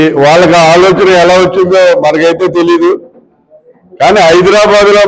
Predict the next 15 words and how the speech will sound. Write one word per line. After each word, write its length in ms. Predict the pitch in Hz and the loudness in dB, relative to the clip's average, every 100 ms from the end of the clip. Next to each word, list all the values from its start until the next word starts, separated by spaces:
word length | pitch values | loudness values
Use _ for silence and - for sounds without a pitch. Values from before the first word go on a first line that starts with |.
| 202 | 0
మాత్రం 300 | 196 208 226 190 | -2 -2 -2 0
మార్వాడి 540 | 175 190 190 196 190 190 165 | 0 0 0 0 0 -2 -2
గో 100 | 180 175 | -2 0
బ్యాక్ 200 | 180 180 180 | -2 0 -2
అనేది 280 | 175 175 208 180 | -2 -4 -4 -2
చాలా 200 | 175 180 165 | -2 -2 -2
సీరియస్ 340 | 170 180 - | -2 -2 -2
గా 80 | 180 156 | -4 -4
జరుగుతుంది. 380 | 156 151 156 143 | -4 -4 -4 -4
అక్కడ 160 | 123 117 _ _ _ _ - | -6 -12 _ _ _ _ -14
కొంతమంది 420 | 127 131 135 143 127 | -10 -6 -4 -4 -4
గ్రూపులుగా 540 | 135 147 147 151 151 151 139 | -2 -2 -2 -2 0 2 0
ఏర్పడి 380 | - 139 135 135 - _ _ _ 107 | -2 -4 -2 -4 -10 _ _ _ -4
మీటింగులు 500 | 117 127 139 143 131 | -2 -2 -2 -2 0
పెట్టడం 340 | 135 131 131 | -2 -2 -2